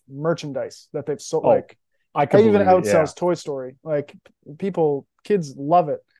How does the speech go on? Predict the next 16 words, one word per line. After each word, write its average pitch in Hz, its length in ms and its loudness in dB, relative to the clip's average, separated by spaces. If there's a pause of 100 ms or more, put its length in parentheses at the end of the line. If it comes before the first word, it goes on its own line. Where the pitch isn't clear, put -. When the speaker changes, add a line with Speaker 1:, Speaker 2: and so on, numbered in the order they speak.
(140)
Speaker 1:
Uh, 147 240 -2
it's 156 100 -6
got 180 180 4
great 185 220 2
music 170 320 -4
too, 165 380 -6
a, 170 40 -10
a - 20 -14
phenomenal 170 520 -2
soundtrack. 160 600 -4
Speaker 2:
Mm-hmm. 160 320 -10
Speaker 1:
Um, 135 220 -12
I 156 80 -12
think 165 160 -8
it's 131 100 -14
great. 131 260 -10